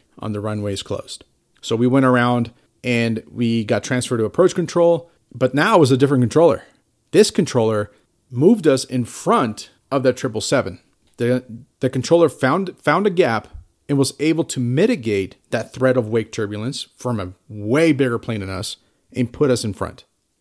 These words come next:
Whereas the other controller kept us there and it was just, just doing his job, procedurally correct, hey, just vectoring airplanes. But this one found a solution to prevent a threat or minimize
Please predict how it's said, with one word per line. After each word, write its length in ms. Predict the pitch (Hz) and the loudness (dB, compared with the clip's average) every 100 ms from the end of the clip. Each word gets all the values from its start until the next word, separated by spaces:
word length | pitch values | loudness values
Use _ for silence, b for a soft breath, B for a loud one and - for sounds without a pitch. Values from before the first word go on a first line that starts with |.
| _ _ _ | _ _ _
Whereas 260 | - 131 120 | 4 4 4
the 120 | 127 | 0
other 380 | 160 233 196 120 | 2 6 6 4
controller 640 | - 104 110 104 107 120 _ - | -4 -6 -2 0 -2 -6 _ -20
kept 340 | - 170 170 | -6 -4 0
us 140 | 165 131 | 0 0
there 260 | 143 151 | 0 0
and 120 | 151 123 | 0 -2
it 20 | |
was 80 | 110 | -4
just, 240 | 117 - | -8 -6
just 160 | 135 - | -8 -4
doing 180 | 147 | -2
his 120 | 165 147 | -2 -2
job, 340 | 139 147 151 | -2 -2 -4
procedurally 420 | 123 135 143 160 | -6 -6 -4 -6
correct, 500 | 156 156 139 151 - | -4 -2 0 -2 -4
hey, 200 | 139 151 | -2 -2
just 240 | 139 120 - | -2 -6 -2
vectoring 400 | 123 - 151 147 | -4 -2 -4 -2
airplanes. 460 | 127 127 123 123 b b | -2 -2 -4 -6 b b
But 180 | - - | -10 2
this 220 | 196 226 | 2 2
one 160 | 170 139 | -2 -2
found 220 | 151 147 | -2 -2
a 60 | 139 | -4
solution 580 | - 107 143 220 175 | -4 0 0 0 -2
to 120 | 151 - | -8 -4
prevent 420 | 123 131 139 135 | -4 -2 -6 -6
a 140 | 127 | -10
threat 580 | 110 - 160 160 107 - - - | -12 -4 0 0 0 -8 -18 -10
or 80 | 107 | -4
minimize 540 | 123 214 147 113 104 | 0 2 0 -2 -6